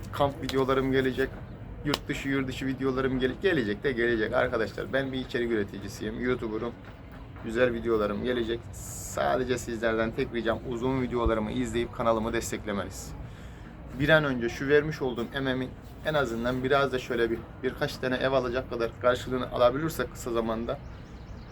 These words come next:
sizlere buradan çok çok sevgilerimi gönderirim. Unutmayın, YouTube'da daha profesyonel içeriklerim gelecek. Bilim tadında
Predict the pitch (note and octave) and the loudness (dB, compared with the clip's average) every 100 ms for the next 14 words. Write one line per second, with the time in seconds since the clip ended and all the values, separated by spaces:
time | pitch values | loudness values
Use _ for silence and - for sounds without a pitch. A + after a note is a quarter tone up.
0 | - - D#3+ D3+ B2 C3 C#3 - C#3 B2 | -14 -8 -2 0 4 4 4 2 0 4
1 | B2 B2 - - C#3 - C3 - C3 B2 | 4 4 -4 -4 -2 -2 -2 2 4 4
2 | B2 B2 C3+ C#3+ - - - - - - | 2 2 0 -4 -8 -14 -14 -16 -16 -16
3 | - - - - - - - C3 C3 C3 | -16 -16 -14 -14 -14 -6 4 6 8 6
4 | G2+ - - - - - - - - C#3+ | 6 -4 -10 -14 -14 -16 -16 -16 -10 -2
5 | F3 - A2+ G2 - - - - - - | -2 -2 -6 -6 -8 -14 -14 -14 -14 -14
6 | - - - - - B2 D3 D#3 D#3+ - | -14 -16 -16 -14 -6 0 2 2 -2 4
7 | B2+ B2+ - - - B2 C#3 C3+ C3 B2+ | 4 4 0 -8 -2 0 0 0 -2 -2
8 | - C3 B2 - - - C3 B2+ B2 A2+ | -2 2 2 0 -4 2 2 4 0 2
9 | A2+ A#2 G#2 - - D3+ D#3+ D3+ D3 C#3 | 0 0 0 -8 -4 2 4 4 2 0
10 | C3+ C3 | 0 0